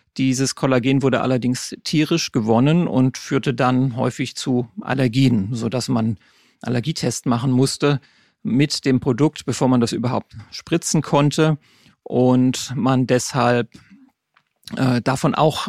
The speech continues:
mehr und mehr abgekommen ist und kaum mehr tierische Anteile in Füllermaterialien heutzutage benutzt. In den neunzehnhundertneunziger Jahren wurden dann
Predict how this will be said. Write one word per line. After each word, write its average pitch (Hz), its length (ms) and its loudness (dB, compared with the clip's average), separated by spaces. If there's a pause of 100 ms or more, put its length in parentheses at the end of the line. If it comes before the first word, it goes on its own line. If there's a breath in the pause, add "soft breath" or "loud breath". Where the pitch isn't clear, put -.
mehr 143 800 0
und 127 120 0
mehr 131 300 2
abgekommen 131 720 0
ist 131 240 -2
und 127 180 -2
kaum 135 720 0
mehr 123 540 0 (440 soft breath)
tierische 135 440 0
Anteile 123 580 0
in 123 520 0 (580 loud breath)
Füllermaterialien 120 1120 0
heutzutage 113 840 -4 (200)
benutzt. - 720 -2 (460 loud breath)
In 135 180 4
den 139 160 4
neunzehnhundertneunziger 143 720 2
Jahren 175 360 0
wurden 135 220 4
dann 135 380 2